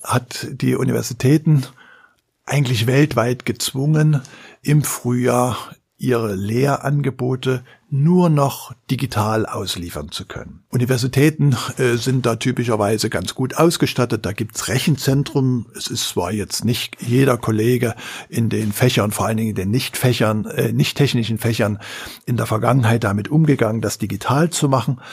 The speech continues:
aber mithilfe Videokonferenzsystem, mithilfe von, äh, wir haben hier so ein Teletask-System, wo wir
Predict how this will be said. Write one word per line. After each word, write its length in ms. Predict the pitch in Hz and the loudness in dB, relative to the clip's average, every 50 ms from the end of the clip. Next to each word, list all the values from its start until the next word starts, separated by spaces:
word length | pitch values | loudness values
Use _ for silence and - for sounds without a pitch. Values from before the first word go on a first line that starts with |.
| - - - - - - | -14 -14 -14 -14 -8 -2
aber 320 | - 143 147 156 147 - - - - - - - | 0 2 4 4 2 2 -2 -12 -20 -20 -16 -8
mithilfe 680 | 202 156 123 117 110 117 117 117 110 110 107 110 - - | -4 -2 -2 0 2 2 2 2 2 0 0 0 2 2
Videokonferenzsystem, 1600 | 156 165 156 151 - - 135 135 - - 117 127 127 120 120 - 120 - - - 98 107 - 117 - - - 113 113 113 113 | 2 4 4 4 2 2 0 0 0 0 -2 -2 -2 -2 -4 -6 -10 -12 -10 -8 -6 -4 -4 -4 -4 -2 0 0 2 2 2
mithilfe 520 | 110 104 101 - 113 110 107 104 - 110 104 | 2 0 0 0 2 2 2 2 2 0 0
von, 340 | - 101 95 98 98 95 92 | 0 0 0 2 0 0 0
äh, 280 | - - 110 104 87 80 | -2 -2 -4 -4 -4 -4
wir 200 | - 90 - 98 | -6 -4 -4 -2
haben 140 | 98 110 98 | -2 -2 -2
hier 200 | 101 107 98 87 | -2 -2 -2 -4
so 100 | 80 82 | -4 -6
ein 140 | 85 87 - - | -8 -8 -8 -10
Teletask-System, 1400 | - - - 131 147 143 147 147 143 - - 120 120 120 117 - - - 110 - - - 113 104 104 107 101 | -6 -2 0 0 2 2 2 2 0 2 2 2 2 2 2 0 -2 -4 -4 -4 -2 -2 0 0 0 0 -2
wo 120 | 98 92 | -2 -2
wir 180 | 98 92 87 | -2 -4 -4